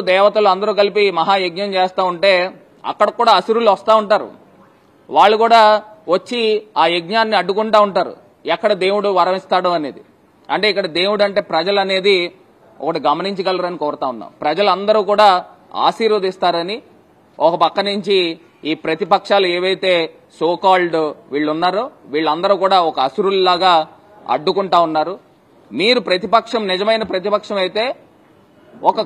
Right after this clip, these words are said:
constructive criticism చేయండి, మాకు ఇలా పలానా టిడ్కో హౌస్లు టైం ప్రకారం ఇవ్వట్లేదని ప్రశ్నించండి, తప్పులేదు. ఎందుకంటే మేము కూడా తీసుకుంటాం. మీరు ఆ టిడ్కో హౌసెస్ దగ్గర మీరు టైంకి ఇవ్వట్లేదంటే మేము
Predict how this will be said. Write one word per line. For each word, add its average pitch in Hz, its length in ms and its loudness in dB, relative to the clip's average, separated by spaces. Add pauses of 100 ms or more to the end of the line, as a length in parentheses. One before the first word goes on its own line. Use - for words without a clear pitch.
constructive 240 600 -2
criticism 226 540 -2
చేయండి, 180 360 -2 (1080)
మాకు 226 280 6 (420)
ఇలా 202 120 6 (100)
పలానా 208 300 6 (100)
టిడ్కో 208 280 2 (120)
హౌస్లు 214 380 2 (640)
టైం 190 240 2
ప్రకారం 214 340 4 (100)
ఇవ్వట్లేదని 214 640 0
ప్రశ్నించండి, 247 580 -4
తప్పులేదు. 226 400 -2 (920)
ఎందుకంటే 240 300 0 (100)
మేము 233 180 0
కూడా 247 180 2
తీసుకుంటాం. 226 480 -2 (1040)
మీరు 208 200 0 (200)
ఆ - 20 0 (100)
టిడ్కో 208 300 2 (680)
హౌసెస్ 196 420 0
దగ్గర 196 200 0 (120)
మీరు 175 120 -6 (100)
టైంకి 190 280 -4
ఇవ్వట్లేదంటే 190 520 -4 (100)
మేము 202 140 -2